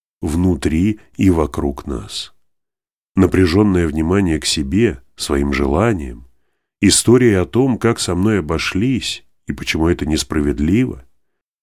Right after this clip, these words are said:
цепляние за то, чего я якобы заслуживаю, а также броня, которой мы покрываем сердце, в пространстве метты все это растворяется.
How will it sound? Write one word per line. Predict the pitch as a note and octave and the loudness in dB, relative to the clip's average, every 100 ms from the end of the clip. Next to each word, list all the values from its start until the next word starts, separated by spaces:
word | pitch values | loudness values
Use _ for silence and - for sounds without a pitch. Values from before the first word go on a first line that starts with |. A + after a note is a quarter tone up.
| _ | _
цепляние | - A2+ D#2+ G#2 C#3+ C#3 A2 | 0 0 2 2 4 4 4
за | F2 E2 | 2 -2
то, | - B2 B2+ | 0 0 0
чего | - E2+ | -2 0
я | D#2+ | 0
якобы | D#2 F2 G#2 E2 D#2 | 2 0 -2 -4 -4
заслуживаю, | D2 - D2+ F2+ C3 G2 C#2 A#1 - _ _ | -2 -4 -2 0 0 -2 -8 -10 -16 _ _
а | - | -4
также | D2+ C2+ C2+ | -2 -2 -4
броня, | C2+ D#2+ D2+ D2+ C2+ B1 _ _ _ - | -2 -2 -2 -2 -4 -8 _ _ _ -8
которой | D#2+ C#2+ C#2 | -4 -2 -2
мы | C#2 | -2
покрываем | - D2 D2 C#2+ B1+ A#1+ | -6 -4 -2 -2 -4 -6
сердце, | - D2+ G#2 - - - _ _ _ _ _ - | -4 -2 -2 -6 -14 -16 _ _ _ _ _ -10
в | |
пространстве | - D#2 - - F2 A#2+ - - | -2 -2 -2 -2 0 0 -2 -4
метты | C3 A2+ D#2+ - - - | 0 0 -2 -8 -20 -14
все | - - C#2 | -8 -4 -2
это | D#2+ F2+ G#2+ - _ _ _ | -4 -6 -10 -12 _ _ _
растворяется. | - E2 - F2+ F2+ A#1+ G#1 - - - | -4 -4 -4 -8 -8 -10 -16 -20 -16 -16